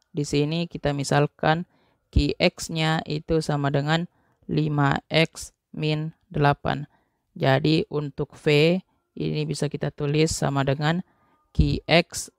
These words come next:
berpangkat dua. Selanjutnya perhatikan, jika saya misalkan F Q X ini sama dengan Q X berpangkat dua, maka kita dapat V-nya ini sama dengan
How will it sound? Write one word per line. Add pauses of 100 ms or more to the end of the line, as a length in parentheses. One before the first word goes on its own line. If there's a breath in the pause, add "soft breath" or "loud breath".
(100)
berpangkat (380)
dua. (400)
Selanjutnya
perhatikan, (400)
jika
saya
misalkan (480)
F (160)
Q
X
ini
sama
dengan (480)
Q
X
berpangkat
dua, (560)
maka
kita
dapat (600)
V-nya
ini
sama
dengan